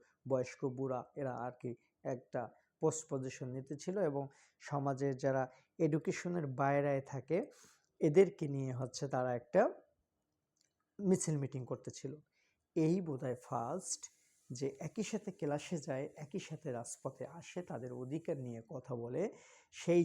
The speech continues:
জেনারেশনটা এখন এসেছে। সুতরাং এটা আমাদের জন্য পজিটিভ, নয়তো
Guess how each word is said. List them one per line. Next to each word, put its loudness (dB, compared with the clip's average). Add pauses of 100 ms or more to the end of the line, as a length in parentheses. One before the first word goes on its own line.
জেনারেশনটা 2 (100)
এখন -8 (140)
এসেছে। -4 (960)
সুতরাং 6 (400)
এটা -4
আমাদের -4
জন্য -6 (140)
পজিটিভ, -8 (1600)
নয়তো 0